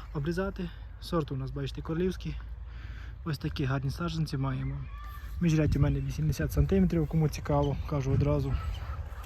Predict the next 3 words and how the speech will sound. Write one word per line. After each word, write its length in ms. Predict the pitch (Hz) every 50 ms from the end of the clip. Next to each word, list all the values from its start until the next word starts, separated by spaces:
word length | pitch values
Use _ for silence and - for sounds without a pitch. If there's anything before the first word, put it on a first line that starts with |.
| - - - - - - - - - - - - - - - - - - - - - - - - - -
Звичайно, 360 | - 202 190 - 185 160 147 143
є 140 | 143 139
буряни, 400 | 139 135 151 156 175 190 208 202